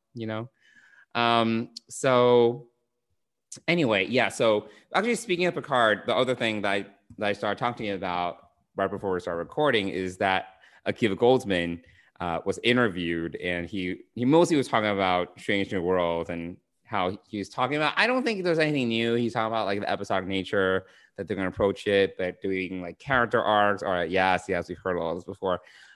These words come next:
But that being said, he was, when he was interviewed, he was also asked about Picard season two, and he was basically asked, "Hey, like,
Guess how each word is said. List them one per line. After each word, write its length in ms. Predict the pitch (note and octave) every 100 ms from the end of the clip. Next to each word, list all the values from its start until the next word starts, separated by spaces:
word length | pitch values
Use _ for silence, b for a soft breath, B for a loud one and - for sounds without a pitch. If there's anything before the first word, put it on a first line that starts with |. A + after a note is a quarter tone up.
| b
But 80 | C#3+
that 160 | D#3
being 160 | D3+ D3
said, 300 | C3+ D#3 C3+
he 180 | C3+ C3
was, 340 | C3 C3 B2+ C3
when 140 | A#2+
he 80 | A#2
was 120 | A#2 A2+
interviewed, 420 | A#2+ A#2 G#2+ G#2
he 80 | A2
was 80 | G2
also 300 | G2+ A#2+ G#2
asked 240 | G2 G2+
about 200 | G#2+ G2+
Picard 380 | - - G2+ G2
season 260 | G2 F2 F#2
two, 400 | - D3 G#2 G2 _ b b -
and 160 | G#2+
he 140 | G2 G#2+
was 440 | G#2+ G2 F#2+ - _ _ _ _
basically 840 | A#2 A2 A2+ G2+ G2+ F#2+ F#2+ F#2 _ _ _ _
asked, 320 | G2+ G2 G2 -
"Hey, 280 | B3 G2+ F2
like, 240 | A2+ A2